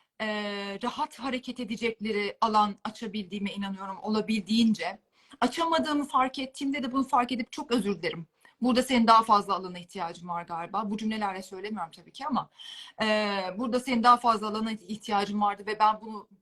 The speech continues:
bir an göremedim. Ama şimdi görüyorum. Ve şu anda sana bu alanı açıyorum, e, diyebilmek. Bu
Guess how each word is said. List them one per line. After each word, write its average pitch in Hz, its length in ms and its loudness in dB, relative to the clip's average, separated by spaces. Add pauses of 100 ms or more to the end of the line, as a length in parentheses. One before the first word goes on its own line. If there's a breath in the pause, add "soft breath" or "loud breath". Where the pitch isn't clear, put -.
(200)
bir 302 80 0
an 262 220 2
göremedim. 196 440 -6 (300)
Ama 254 160 -2
şimdi 247 260 -6
görüyorum. 196 480 -6 (360)
Ve 240 340 2
şu 302 200 -2
anda 214 360 2 (640)
sana 247 220 0
bu 240 120 -2
alanı 208 220 -4
açıyorum, 208 480 -8 (520 loud breath)
e, 226 280 2
diyebilmek. 220 460 0
Bu 285 320 -4